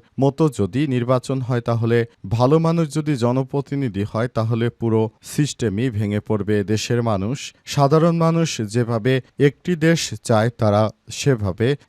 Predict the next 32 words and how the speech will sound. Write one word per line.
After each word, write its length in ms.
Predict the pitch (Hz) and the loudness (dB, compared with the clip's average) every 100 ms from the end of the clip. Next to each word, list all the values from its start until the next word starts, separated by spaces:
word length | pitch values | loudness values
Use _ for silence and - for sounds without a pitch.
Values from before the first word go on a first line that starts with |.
| 113 | 0
এই 80 | 120 | 4
দেশকে 320 | 135 - - 123 127 110 | 4 2 -2 -2 -2 2
গড়ে 180 | 143 156 - | 4 4 0
তুলতে 240 | 95 107 104 | -2 -2 0
পারবে। 300 | 104 101 104 95 104 | 0 0 0 -2 -4
নির্বাচনকে 600 | 113 113 117 117 113 120 120 | -2 -2 -2 -4 -4 -4 -4
সত্যিকার 480 | - 120 151 143 151 123 95 _ 113 | -4 -6 -4 -2 0 0 -2 _ -4
অর্থে 340 | 107 _ 117 147 165 _ | -4 _ 0 0 -2 _
প্রতিদ্বন্দ্বিতামূলক 1080 | 160 160 196 170 185 185 185 190 175 175 175 - 147 | 0 2 0 2 2 0 2 2 2 0 -2 -2 -2
করতে 280 | 147 - 156 | -2 0 -2
হলে 200 | 107 104 147 - | 0 -2 -2 0
সব 140 | 131 107 107 | 0 0 -2
দলের 240 | 127 131 123 | 2 4 2
অংশগ্রহণ 640 | 120 - - 143 135 147 139 131 | 0 -2 -4 -4 -2 -2 0 2
আর 80 | 123 101 117 | 0 0 0
লেভেল 300 | 135 151 151 | 0 0 -2
প্লেইং 280 | 143 139 143 139 | -2 0 -2 -2
ফিল্ডের 340 | - 104 110 110 | -6 -2 -2 0
কথা 220 | 104 - 117 101 | -2 -2 -4 -4
বলছেন 320 | 87 - 143 123 | -6 -6 -8 -6
ভোটারেরা। 500 | 98 117 110 107 104 92 - | -6 -4 -2 0 0 -2 -4
সেই 160 | 110 - | -6 -4
সঙ্গে 300 | 101 92 131 143 _ 104 | -6 -2 -4 -4 _ 2
ভোট 180 | 147 151 160 | 4 4 0
নিয়ে 140 | 165 147 | 0 2
নিরাপদে, 540 | 143 156 - 135 147 147 - - 110 | 2 2 0 2 4 2 -2 0 4
ভোট 160 | 160 147 | 4 4
দিয়ে 160 | 185 175 160 | 2 2 4
নিরাপদে 460 | 160 160 156 151 135 | 2 2 2 2 2
বাড়ি 180 | 127 135 - | 2 0 -2
ফেরার 300 | 123 127 123 - - 135 | -2 -2 -2 -10 -6 -2
নিশ্চয়তা 560 | 147 - 165 160 156 | -2 -2 0 0 0